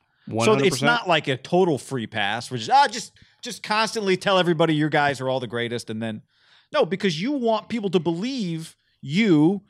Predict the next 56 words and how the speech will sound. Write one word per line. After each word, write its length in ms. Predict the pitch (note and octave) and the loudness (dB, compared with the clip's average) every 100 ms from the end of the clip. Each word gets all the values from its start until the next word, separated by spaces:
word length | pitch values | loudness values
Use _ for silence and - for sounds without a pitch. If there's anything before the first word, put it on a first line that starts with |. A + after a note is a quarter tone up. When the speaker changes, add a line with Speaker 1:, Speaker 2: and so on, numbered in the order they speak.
| _ | _
Speaker 2:
when 240 | C3 F#3+ G3 | -6 -4 -2
you 120 | G3+ | -4
say 420 | - G#3+ G#3 G3 | 0 4 4 2
one 200 | E3+ F3+ | -2 -4
of 60 | G3 | -2
your 80 | |
guys, 580 | D#3+ D3 D#3+ F#3+ F3+ - _ _ _ _ | -2 -2 0 -2 -4 -12 _ _ _ _
right? 140 | G3 | -4
You 60 | G#3+ | -2
say 140 | - A#3 | 2 2
it 40 | |
about 180 | G#3+ G#3+ | 4 4
everybody, 420 | B3 G#3+ F#3+ F#3 | 2 2 2 4
"You're 100 | F3+ | 4
the 80 | F3 | 2
boy 180 | F#3 F#3 | 2 2
who 100 | F3+ | 0
cried 300 | - F#3 E3 | 0 0 0
wolf." 360 | G3+ A3 - _ _ _ _ _ _ _ | -2 -4 -8 _ _ _ _ _ _ _
Like, 260 | D3 D3 _ _ _ | -2 -2 _ _ _
I, 160 | F3 A3+ _ _ | -2 -2 _ _
so. 340 | - D3 B2+ - _ _ _ _ _ _ | 0 0 0 -4 _ _ _ _ _ _
Speaker 1:
And, 200 | D3+ D#3+ | 2 4
and 220 | D#3+ D#3+ D3+ | 4 4 6
most 260 | D#3 F3 | 4 4
of 80 | G3 | 2
the 80 | F#3+ | 2
time, 300 | A3+ G3 D#3+ | 4 2 2
I'd 160 | C#3+ C3+ | 0 4
say 160 | D#3+ | 4
ninety-nine 720 | C#3 C3 D3+ F#3+ G3+ G3 G3+ | 4 4 4 4 4 4 4
percent 340 | G3 - G3+ F#3 | 2 2 0 2
at 260 | B2+ - A2 | -4 -4 -2
that 280 | C#3 F#3+ - | -2 0 2
program, 500 | A#3 A#3 C4 C4+ D4 - _ _ _ _ | 4 4 4 4 2 -2 _ _ _ _
he's 200 | - D#3 | 2 4
vouching 420 | C3+ D3+ D#3 D3+ | 4 4 2 2
for 140 | C#3 C#3 | 0 0
super 380 | - D#3+ D3 C3+ | 4 2 4 2
high 160 | C3 A#2+ | 2 2
character 400 | C3 A#2 G#2 G2+ | 2 0 -2 -6
guys. 220 | G2 F2+ | -6 2
Speaker 2:
Well, 180 | F3 E3+ | 2 2
I, 80 | F3 | 0
you 140 | F3+ | 2
know, 200 | F#3+ F#3+ | 4 4
you 100 | F3 | 2
know, 140 | E3 E3+ | 0 0
to 140 | E3 | 0
me, 220 | D3+ D#3+ | -2 0
it's 280 | D3+ C3+ - | -2 -6 -8
a 40 | C3 | -8
similarity 500 | - D3 C3+ C3 B2+ | -6 -4 -2 -2 -4
with 120 | G#2 | -8
David 300 | A2+ G#2 G2 | -10 -12 -14
Shaw, 300 | G2 F2 F#2+ | -18 -18 -20